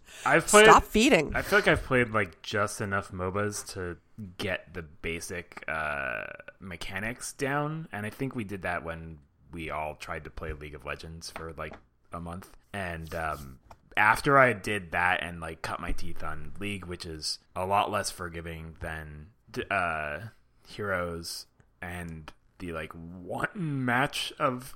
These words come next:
Speaker 1: <clears throat> of Dota two that I ever tried to play, which was even more <laughs> ridiculous and unforgiving, because in that one, you can't even lock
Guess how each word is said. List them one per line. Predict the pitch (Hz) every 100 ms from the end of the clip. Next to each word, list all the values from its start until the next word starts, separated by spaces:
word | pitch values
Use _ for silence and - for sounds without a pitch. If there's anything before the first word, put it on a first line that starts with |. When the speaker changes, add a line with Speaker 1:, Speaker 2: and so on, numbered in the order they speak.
| -
Speaker 1:
<clears throat> | 240 - - - _ _ - - -
of | 131 110
Dota | 120 120 113
two | - 123
that | 131 127
I |
ever | 127 127
tried | 127 127 123
to | 131
play, | 131 135 139 - _
which | 110 98 - - - -
was | 85 76 71 - 107
even | 98 87 104
more | 190 156 147 143 - - -
<laughs> | 247 190 147 131 143
ridiculous | - 339 131 - 113
and | 123 110
unforgiving, | 113 120 110 107 110 107
because | 113 - 107 98 - - - _
in | 107
that | 113 120
one, | 110 107 104 101 101 101
you | 104 101
can't | - 117 110
even | 107 107 98 98 92
lock | 95 101 -